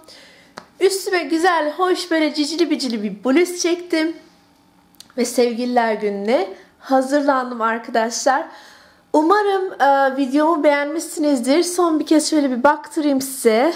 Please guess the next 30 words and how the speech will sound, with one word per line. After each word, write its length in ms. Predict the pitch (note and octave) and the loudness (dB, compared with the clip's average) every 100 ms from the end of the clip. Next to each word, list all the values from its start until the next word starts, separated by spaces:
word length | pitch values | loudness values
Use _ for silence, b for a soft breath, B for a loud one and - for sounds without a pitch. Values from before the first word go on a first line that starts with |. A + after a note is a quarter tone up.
| B B | B B
Tabii 200 | C#4 A#3+ | 0 2
ben 180 | C4 B3+ | 0 2
gözlüğümü 440 | C4 B3 C4 C4+ | 2 2 0 -2
taktığım 360 | C4+ C#4+ C#4+ C4+ | 0 -2 0 0
için 240 | C4 C4+ | 0 0
gözlük 380 | C4 B3 C4 C4 | 2 2 -2 -2
lekeleri 440 | B3+ B3+ B3 B3 | 0 2 4 4
var 100 | B3 | 4
ama 180 | B3 D4 | 2 2
onu 160 | C4+ C4 | 2 4
görmeyin. 720 | C4+ C4+ B3+ A3 G#3 D#4+ - B B B B B B B - | 4 4 0 -2 0 -2 -4 B B B B B B B 0
E, 280 | C4 C4 B3+ A#3 | 2 4 2 0
değişiklik 640 | F4 F#4+ F#4 F#4+ G4 F4+ | 0 2 0 -2 -2 0
yapmak 360 | F4+ C#4 A#3 A3+ | 2 0 -4 -10
istedim. 440 | - - G#3+ A#3 C4 | -8 -6 -2 -2 0
Kırmızı 520 | F4+ F#4 E4 C#4 C4+ | 2 2 2 2 0
ruj, 220 | B3+ B3+ | 0 0
kırmızı 460 | E4+ E4 D4+ C4 C#4 | 0 2 2 0 0
ruj 140 | D4 - - _ | 0 -2 -12 _
sürmek 400 | - F#4 G4 G4+ | -6 0 2 2
istemiyorum 600 | - - F#4+ F4 C#4 A#3+ | -2 0 2 2 2 2
artık, 460 | A3+ A3+ A#3+ - - | 0 -2 -10 -12 -2
e, 260 | G#3+ G#3+ G#3+ | 2 2 0
sevgililer 600 | G#3+ B3+ G#3 G#3+ G#3+ G3+ | 2 0 2 0 2 2
gününde. 400 | G#3 G3+ B3 C#4+ | 0 0 0 2
Böyle 200 | D4 C#4 | 2 2
bir 120 | D4+ B B _ | -4 B B _
kahverengi 640 | - D4 C#4+ E4+ D#4+ D#4 D#4 | 0 2 2 0 2 2 4
rujla, 600 | D#4+ C#4 A3 G#3+ G#3 - A#3+ | 4 4 2 0 -2 -4 2
rujla 520 | D4+ B3+ G#3+ A#3+ | 2 2 0 -2